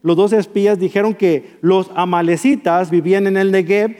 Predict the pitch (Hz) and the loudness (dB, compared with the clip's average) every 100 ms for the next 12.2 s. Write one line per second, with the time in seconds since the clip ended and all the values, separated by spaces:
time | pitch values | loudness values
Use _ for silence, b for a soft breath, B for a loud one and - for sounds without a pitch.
0 | B - 190 202 196 190 262 277 190 175 | B -2 0 0 0 0 2 2 0 0
1 | 190 170 175 185 175 180 240 240 208 208 | -2 -4 -2 0 0 0 2 2 2 0
2 | 202 190 185 185 175 190 202 B - 180 | -2 0 0 0 2 0 -2 B -2 0
3 | 165 214 220 180 143 175 190 202 196 202 | 2 2 2 0 -2 -4 -2 -2 -2 0
4 | 269 247 - B B 185 202 214 202 190 | -2 -6 -14 B B -2 -2 -2 -2 0
5 | 247 277 208 185 185 214 202 165 156 185 | 0 0 0 0 0 0 0 0 0 0
6 | 262 262 220 170 151 190 233 220 175 143 | 0 0 0 -2 -4 -4 -2 -2 -2 -4
7 | 196 247 175 185 190 185 156 151 185 B | -6 -8 -2 0 0 -2 -2 -2 -6 B
8 | B 156 175 165 170 190 202 165 147 160 | B -2 0 2 2 0 0 0 0 0
9 | 170 165 156 165 175 190 185 b b - | 0 -2 -4 -6 -4 -6 -10 b b -2
10 | 208 208 220 269 240 160 143 196 240 202 | 0 2 2 2 2 -2 -6 -6 -6 -4
11 | 208 220 196 190 175 220 220 190 170 214 | -4 -2 -4 -4 -4 -4 -4 -8 -4 -4
12 | 202 170 | -4 -14